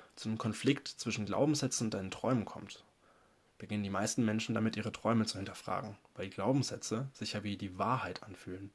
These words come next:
Die Wahrheit für dich persönlich. Was du aber immer tun solltest, ist nicht deine Glaubenssätze, äh, nicht deinen Traum zu hinterfragen, sondern deine Glaubenssätze. Denn der Traum ist was, was aus deinem Herzen kommt. Die Glaubenssätze hast du dir irgendwann mal mit deinem Kopf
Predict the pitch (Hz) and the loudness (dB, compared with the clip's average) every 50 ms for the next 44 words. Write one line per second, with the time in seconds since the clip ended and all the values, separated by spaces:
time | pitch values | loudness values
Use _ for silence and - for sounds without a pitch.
0 | - - 98 90 95 104 113 113 127 120 - - - 101 98 - - 101 95 95 | -12 -10 -6 -2 0 2 4 4 4 4 2 0 -2 -2 -2 -2 -2 -2 -2 -2
1 | 92 87 80 - - - - _ _ _ - - - - - - - - - _ | -2 -4 -6 -8 -12 -18 -20 _ _ _ -20 -20 -20 -20 -20 -20 -20 -20 -20 _
2 | _ _ _ _ - 104 - - 95 92 92 - 120 120 113 - - 101 107 104 | _ _ _ _ -10 -8 -6 -2 -2 0 2 2 4 2 2 2 2 2 2 4
3 | 101 101 104 104 113 - - - - 107 - - 98 98 95 - 95 90 95 127 | 4 2 2 0 -2 -4 -4 -4 -4 -4 -4 -4 -4 -4 -4 -4 -4 2 4 4
4 | 143 131 113 - - 98 95 - - - 110 113 135 135 - - _ - 110 104 | 6 6 4 2 0 -2 -2 0 0 2 2 0 0 -2 -6 -10 _ -6 -4 -2
5 | 110 - - 101 98 - - - 110 135 147 143 - 101 95 - 95 - - - | -2 0 0 -2 -2 0 4 6 8 8 8 8 4 0 -2 -4 -4 -6 -6 -4
6 | 101 98 120 117 107 110 107 98 98 95 98 92 101 95 107 107 110 101 - - | -2 -2 0 0 0 0 0 0 -2 -2 -2 -2 2 6 6 8 8 6 4 0
7 | 104 - - - 107 101 - _ _ - - - - - - - _ - 101 95 | -2 -2 -4 -4 -6 -8 -12 _ _ -20 -20 -20 -20 -20 -20 -16 _ -8 -6 -4
8 | 95 95 - - _ _ _ _ - 101 98 - - - - 95 98 117 139 151 | -4 -6 -8 -10 _ _ _ _ -8 -6 -4 -2 -4 -2 0 4 4 6 6 4
9 | 165 156 127 - - 117 - - - - 98 - - - 104 101 - - 101 110 | 2 -2 -2 -2 -2 -2 -2 -2 -2 -4 -4 -4 -4 -4 -4 -4 -2 -2 -2 -2
10 | - - - - - - - - 123 - - _ _ - - - - _ _ - | -4 -6 -8 -8 -12 -14 -14 -12 -12 -14 -14 _ _ -20 -20 -20 -20 _ _ -20
11 | - - - 87 117 135 135 - 135 135 - 120 113 110 - 120 110 101 - 101 | -8 -4 0 2 2 2 2 2 0 0 0 0 0 0 0 0 0 2 0 0
12 | 107 107 110 104 104 104 104 101 101 98 98 - 95 92 92 90 90 87 - _ | 0 0 0 0 0 0 0 0 0 0 0 -2 -2 -2 -4 -4 -8 -8 -12 _
13 | _ _ _ _ - - 98 - - - - | _ _ _ _ -10 -8 -8 -8 -10 -12 -16